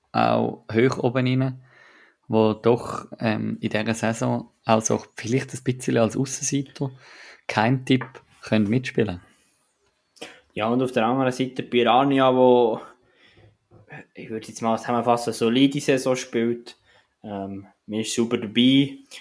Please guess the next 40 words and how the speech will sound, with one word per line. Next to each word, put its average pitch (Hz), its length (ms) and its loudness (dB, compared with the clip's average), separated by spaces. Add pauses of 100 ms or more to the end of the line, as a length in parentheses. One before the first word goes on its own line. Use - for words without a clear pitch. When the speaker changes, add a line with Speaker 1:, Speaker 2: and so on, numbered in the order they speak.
(140)
Speaker 2:
ist - 80 -12
jetzt 117 160 -4
aber 113 220 2
auch 117 40 0
nicht 120 200 -4
weltbewegend 131 960 4
und 113 360 -2
eben, 135 220 4
ich 123 60 -2
finde, 117 380 0
unter 120 200 0
dem 117 160 -2
Strich 127 460 0
Piranha 120 440 2
schwierig 135 400 -2
zu 139 100 -4
einschätzen. 131 800 0 (440)
Haben 120 120 2
sicher 147 420 4
mit 135 240 4
einem 127 320 4
positiven 139 680 4
Erlebnis, 139 720 0
mit 117 180 -6
dem 120 100 0
Sieg 127 280 -4
gegen - 260 -14
die - 100 0
Jets, - 520 -2 (420)
äh, 117 80 -4
aufgehört. 185 800 2 (120)
Und 110 340 -6
Speaker 1:
Mhm. 110 320 2
Speaker 2:
wenn 107 100 -12
sie 107 200 -8
etwas 117 300 -6
von 107 120 -10
dem 113 220 -2
können 110 220 -2
mitnehmen 123 560 0